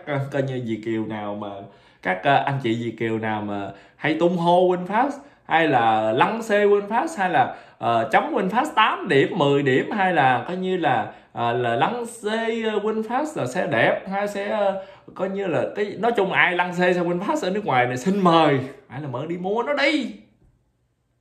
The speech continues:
Trời ơi, trời, nó đang, VinFast, nó đang cần cứu giúp. À, nó đang cần ụ-, được ủng hộ thực tế, nó không có cần mấy cái lời thủ dâm tinh thần ngáo đá làm quái gì hết á.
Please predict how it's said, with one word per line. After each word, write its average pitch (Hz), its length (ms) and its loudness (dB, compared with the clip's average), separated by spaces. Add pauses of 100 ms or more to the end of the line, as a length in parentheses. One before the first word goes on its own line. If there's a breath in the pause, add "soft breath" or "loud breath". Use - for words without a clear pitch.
(240)
Trời 220 140 -2
ơi, 254 200 -2
trời, 254 380 2
nó 262 200 -6
đang, 240 240 -2
VinFast, 240 540 2 (380 loud breath)
nó 214 80 -2
đang 202 240 4
cần 151 300 2
cứu 269 420 -2
giúp. 277 160 6 (1300)
À, 240 220 4
nó 233 180 0
đang 196 260 2
cần 143 440 2
ụ-, 143 180 2
được 131 180 0
ủng 139 160 -2
hộ 123 240 -2
thực 131 220 -8
tế, 247 260 0
nó 240 120 -4
không 208 140 0
có 233 160 0
cần 151 220 2
mấy 214 120 -8
cái 208 100 -2
lời 151 140 2
thủ 240 240 -6
dâm 208 220 -2
tinh 202 120 -8
thần 180 200 -4
ngáo 247 160 0
đá 240 200 4
làm 208 220 0
quái 254 240 4
gì 220 120 -2
hết 254 120 0
á. 269 240 2